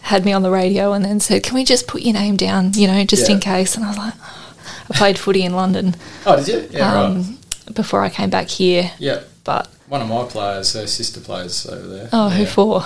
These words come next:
Speaker 2: Uh, I can't remember what team it was, to be honest. But
Speaker 1: I was just gonna say it was our rival team, probably.
Speaker 2: Maybe. <laughs>
Speaker 1: Um,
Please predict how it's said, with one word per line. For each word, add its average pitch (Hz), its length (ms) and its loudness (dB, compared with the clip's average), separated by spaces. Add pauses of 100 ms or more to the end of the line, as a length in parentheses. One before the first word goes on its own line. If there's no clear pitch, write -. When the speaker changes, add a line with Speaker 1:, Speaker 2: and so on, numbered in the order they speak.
(160)
Speaker 2:
Uh, 101 540 -6
I - 40 -20
can't 90 240 -10
remember 92 280 -8
what - 60 -14 (460)
team 95 260 -8
it - 120 -10
was, 92 260 -6
to - 80 -12
be 95 60 -6
honest. 139 320 -8
But - 300 -10
Speaker 1:
I 208 140 -2
was - 240 -2
just - 120 -4
gonna 185 120 2
say 175 180 2
it 180 60 2
was 175 120 0
our 175 200 2
rival 196 340 0
team, 254 300 0
probably. 277 440 0 (420)
Speaker 2:
Maybe. 156 180 -4 (140)
<laughs> 196 460 2 (1000)
Speaker 1:
Um, 185 560 4